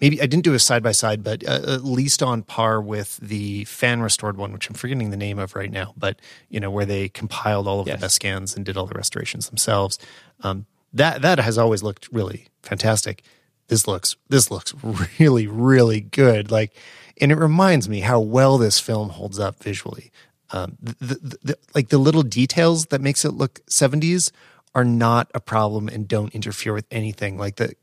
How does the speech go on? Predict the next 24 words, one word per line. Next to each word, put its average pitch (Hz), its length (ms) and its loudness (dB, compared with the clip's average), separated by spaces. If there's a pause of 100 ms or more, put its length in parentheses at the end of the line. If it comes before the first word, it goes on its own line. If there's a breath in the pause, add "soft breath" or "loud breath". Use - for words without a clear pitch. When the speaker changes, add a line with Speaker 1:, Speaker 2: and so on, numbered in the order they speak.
(300)
Speaker 1:
amount 127 360 2
of 123 240 -10 (120)
quality 123 480 2
that's 110 280 -4 (280 soft breath)
held 123 260 0
on 104 200 -2
to - 160 -6
there 95 300 -6
is - 120 -14
just - 460 0
incredible. 98 640 -6
And 101 240 -10 (400 soft breath)
if 104 140 -4
you 107 100 -2
haven't 123 260 2
watched 123 300 4
Star 135 180 2
Wars 113 220 2
for - 140 -8
a 104 40 -4
while, 95 260 -4
now's 98 260 -6
the - 80 -16
time. 104 380 -8